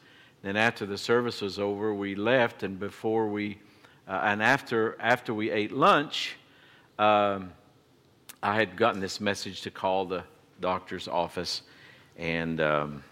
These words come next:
you know, kinda like, I don't remember their exact words, but you could tell they really wanted me to call them, and that's not, that doesn't give you a good, warm, fuzzy feeling, you know. So I made the call, and, uh, uh,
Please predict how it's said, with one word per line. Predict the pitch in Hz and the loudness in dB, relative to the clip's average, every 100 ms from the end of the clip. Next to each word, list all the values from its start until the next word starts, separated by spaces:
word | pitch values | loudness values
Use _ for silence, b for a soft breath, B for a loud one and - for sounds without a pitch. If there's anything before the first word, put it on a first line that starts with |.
| B B B B B B - | B B B B B B -8
you | 87 | -4
know, | 80 | -4
kinda | - 95 90 | -4 -2 -2
like, | 85 82 82 - - - - | 0 -2 -2 -10 -20 -10 -2
I | 107 | 0
don't | 110 | 0
remember | 95 98 95 | -2 -4 -2
their | 98 | -2
exact | 95 95 98 - | -2 -2 -2 -2
words, | 95 95 87 | -2 -2 -2
but | 92 87 | -10 -12
you | 95 | -12
could | 98 | -6
tell | 107 92 | -2 0
they | 92 | -2
really | 90 92 | -2 -4
wanted | 92 92 90 | -4 -4 -4
me | 87 85 | -4 -6
to | 87 | -6
call | - 92 | -2 0
them, | 85 82 | 0 -2
and | 85 | -4
that's | 92 - - | -6 -8 -10
not, | 90 78 - - - - | -4 -4 -4 -12 -20 -6
that | 92 92 | -4 -2
doesn't | 92 82 87 | -4 -4 -4
give | 90 85 | -4 -2
you | 85 | -4
a | |
good, | 85 90 | -4 -4
warm, | 85 87 87 | -4 -8 -6
fuzzy | - 90 87 82 | -2 -2 -2 -8
feeling, | - 92 80 87 | -4 -4 -4 -8
you | 92 | -8
know. | 90 90 95 - B B B B B | -8 -8 -10 -16 B B B B B
So | - | 4
I | 165 180 | 6 8
made | 170 170 | 6 4
the | 160 | 2
call, | - 143 139 135 | 4 6 6 6
and, | 110 92 - - B B - | 2 -2 -10 -20 B B 0
uh, | 110 110 110 85 - - | 4 4 4 -2 -8 0
uh, | 104 101 98 92 92 | 2 4 2 -2 -6